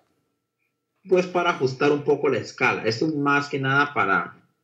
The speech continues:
para un efecto visual de escala.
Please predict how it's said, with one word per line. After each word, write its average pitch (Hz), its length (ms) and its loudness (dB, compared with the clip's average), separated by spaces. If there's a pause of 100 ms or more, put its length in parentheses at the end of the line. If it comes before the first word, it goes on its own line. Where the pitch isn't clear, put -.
(2000)
para 120 200 0
un 135 100 -2
efecto 151 440 2
visual 143 480 2
de 127 100 6
escala. 131 680 -2